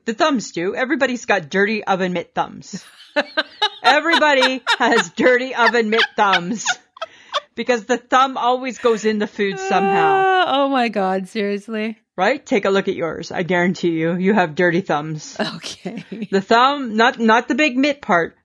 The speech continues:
Speaker 1: the thumbs
Speaker 2: Uh-huh.
Speaker 1: always touch the food somehow. Rather, you're going to reach for the pan and the thumb hits the food.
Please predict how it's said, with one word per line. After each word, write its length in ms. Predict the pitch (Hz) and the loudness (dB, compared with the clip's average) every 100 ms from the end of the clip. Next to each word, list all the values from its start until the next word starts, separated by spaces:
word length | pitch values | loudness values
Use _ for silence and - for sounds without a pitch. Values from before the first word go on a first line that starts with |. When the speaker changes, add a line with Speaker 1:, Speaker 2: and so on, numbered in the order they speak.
| _ | _
Speaker 1:
the 80 | 185 | -6
thumbs 560 | - 196 156 156 - - _ - | 0 0 0 -6 -14 -20 _ -16
Speaker 2:
Uh-huh. 240 | 190 196 190 | -10 -8 0
Speaker 1:
always 500 | 185 185 185 180 170 | 2 4 4 0 0
touch 280 | 202 180 - | -2 -2 -2
the 100 | 175 | -6
food 280 | - 180 - | -4 -6 -4
somehow. 400 | 170 165 139 143 - - | -6 -4 -6 -6 -10 0
Rather, 240 | 185 190 | 2 4
you're 140 | 196 170 | 2 4
going 220 | 196 180 | 4 2
to 80 | 165 | 2
reach 280 | 185 208 | 0 -2
for 180 | - 214 | -4 -2
the 80 | 190 | -2
pan 480 | 196 220 233 277 302 | -2 0 2 0 -2
and 160 | 196 | -2
the 80 | 202 | -2
thumb 300 | - 196 196 | 0 0 2
hits 260 | 196 185 - | 0 -4 -8
the 100 | 185 | -10
food. 440 | - 180 233 240 | -8 -10 -10 -16